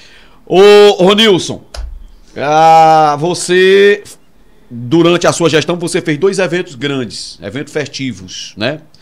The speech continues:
Você fez o primeiro evento logo ali na segunda, no segundo ano de gestão, não foi?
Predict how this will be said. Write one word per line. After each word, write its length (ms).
Você 200
fez 260
o 60
primeiro 360
evento 480
logo 500
ali 200
na 140
segunda, 500
no 100
segundo 380
ano 120
de 80
gestão, 380
não 80
foi? 260